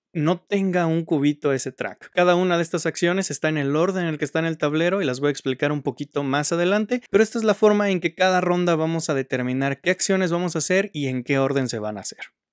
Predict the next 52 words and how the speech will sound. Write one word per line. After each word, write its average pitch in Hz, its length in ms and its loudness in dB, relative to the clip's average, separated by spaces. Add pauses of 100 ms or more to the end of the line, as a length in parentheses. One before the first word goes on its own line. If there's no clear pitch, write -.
(200)
De 127 60 -10
igual 143 200 0
forma, 185 380 0
cada 170 280 0
uno 175 200 -2
de 160 60 0
los 139 140 -2
escudos 165 340 -4
de 143 100 0
los 135 200 -2
jugadores 156 500 0
trae 156 240 -4
un 156 140 -2
recordatorio 151 880 0
del 131 240 0
orden 135 300 -2
de 120 100 -4
las 123 180 -4
rondas, 226 540 -2 (260)
cuántos 151 360 -2
cubitos 135 380 -2
le 120 140 0
toca 131 400 0
a 117 80 -4
cada 135 240 -2
jugador 123 400 -4
dependiendo 127 560 -4
del 113 160 -6
turno 139 380 -2
que 139 100 -4
sea, 226 460 -2
y 208 260 -2
un 180 140 -2
poquito 180 480 -2
de 170 180 0
la 151 240 0
iconografía 139 840 -2
y 185 60 2
el 196 60 6
recordatorio 170 580 2
de 143 100 2
cuánto 151 280 -4
cuesta 151 260 -2
comprar 139 440 -4
cada 135 260 0
una 135 260 -2
de 120 60 -2
las 110 220 -4
tipografías. 104 760 -10
Es 123 120 -10
muy 147 120 0
sencillo, 196 500 4